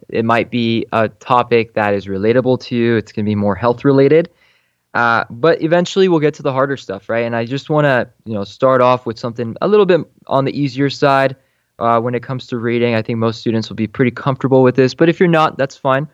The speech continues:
Uh, but yeah, just, we're gonna do a range of hopefully passages and, or, or articles and, and, uh,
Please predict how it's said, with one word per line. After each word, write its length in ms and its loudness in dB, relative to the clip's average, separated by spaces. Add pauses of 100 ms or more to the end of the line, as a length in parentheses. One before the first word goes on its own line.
(420)
Uh, 400 0
but 240 0
yeah, 220 0 (500)
just, 300 -10
we're 140 2
gonna 180 2
do 120 4
a 40 4
range 320 2
of 180 -2
hopefully 420 0
passages 640 -2
and, 220 -4 (220)
or, 220 2 (140)
or 180 0
articles 520 2
and, 240 -4
and, 320 -4 (420)
uh, 200 -2